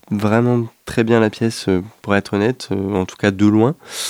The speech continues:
Mais ce que je sais, c'est que effectivement, <laughs> hein, c'est encore une fois, euh, comme toujours chez Corneille, des situations qui sont nouées extrêmement fort et qui, à moins que, <laughs>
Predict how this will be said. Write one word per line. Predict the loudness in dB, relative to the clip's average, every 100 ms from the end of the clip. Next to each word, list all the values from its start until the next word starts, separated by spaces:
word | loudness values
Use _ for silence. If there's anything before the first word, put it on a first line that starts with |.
| -6
Mais | 0 0
ce | 0
que | -2
je | -2
sais, | -2 -2
c'est | -4 -4 -6
que | -2 2 2 0
effectivement, | -4 -4 -4 -8 -2 2 4 2 0 -2
<laughs> |
hein, | 0 0 -2 -14 -18 -16
c'est | -2
encore | 0 2 2
une | 2
fois, | 2 0
euh, | 2 4 2 0 -6 -18 -18 -14 -14 -14 -16 -18 -20 -20 _
comme | -4 -2
toujours | 2 2 2
chez | 0 -2
Corneille, | 0 2 4 4
des | 2 2 2
situations | 2 -4 0 0 2 2 0
qui | -2
sont | -2 2
nouées | 6 8 8 8 8 6
extrêmement | 0 -6 -4 2 6 6 6 2
fort | 0 2 4 2 -2 -4
et | -4
qui, | -6 -8 -6 -6 -6 -8 -10 -4
à | 0
moins | 4 4 4 4 0 -8 _ _ _ _ -20
que, | -2 2 4 4 2 0 -2 -4 -6 -10 _ -14 -14 -16 -20 -20 -16
<laughs> | -4